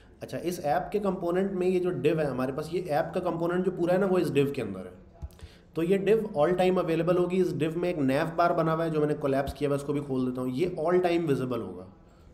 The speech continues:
सही है। अच्छा, इसी तरीके से हमारा जो राउट्स है ये, ये भी all time visible होगा, लेकिन अब ये route का mechanism अंदर ऐसा बना हुआ है ना कि ये route तो all time visible होगा,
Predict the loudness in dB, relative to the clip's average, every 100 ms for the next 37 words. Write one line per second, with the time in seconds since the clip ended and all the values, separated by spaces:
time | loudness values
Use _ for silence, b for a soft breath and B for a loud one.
0 | -20 -14 -10 -8 -10 B B B -12 -10
1 | -10 -16 -18 -20 -20 -20 -20 -18 -8 -6
2 | 0 4 4 2 -2 0 0 2 0 0
3 | 2 4 4 2 0 0 -2 -10 -18 B
4 | B B -14 -4 0 2 2 0 2 2
5 | 2 2 2 0 0 2 4 2 0 -4
6 | B B -4 -2 0 -2 -2 0 2 2
7 | 2 2 2 0 0 0 0 2 0 0
8 | 2 2 2 0 0 0 0 0 -4 -8
9 | -12 -6 -4 0 2 2 0 -2 0 0
10 | 2 0 0 -2 -2 -2 0 0 -2